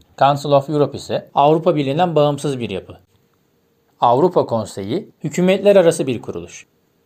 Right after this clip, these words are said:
Avrupa Konseyi kurulduktan üç ay sonra Yunanistan ve Türkiye de aralarına katılıyor. Türkiye kurucu statüsüne sahip. Şu an üye devlet statüsüne sahip kırk yedi devlet var.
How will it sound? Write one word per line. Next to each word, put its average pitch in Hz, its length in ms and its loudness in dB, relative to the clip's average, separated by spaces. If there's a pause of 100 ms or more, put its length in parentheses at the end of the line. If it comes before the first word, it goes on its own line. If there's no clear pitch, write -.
(120)
Avrupa 226 420 2
Konseyi 143 340 -2
kurulduktan 175 540 0
üç 208 160 -2
ay 160 120 4
sonra 107 440 -2 (200)
Yunanistan 175 580 2
ve 202 100 0
Türkiye 170 380 0
de 127 60 2
aralarına 104 360 -4
katılıyor. 82 400 -12 (240)
Türkiye 175 540 0 (300)
kurucu 160 360 0
statüsüne 113 500 -8
sahip. 87 340 -6 (680)
Şu - 260 -2
an 175 140 2
üye 165 240 0
devlet 165 380 4
statüsüne 165 580 -2
sahip 139 440 -4
kırk - 260 -4
yedi 151 160 -4
devlet 131 380 -2
var. - 280 -14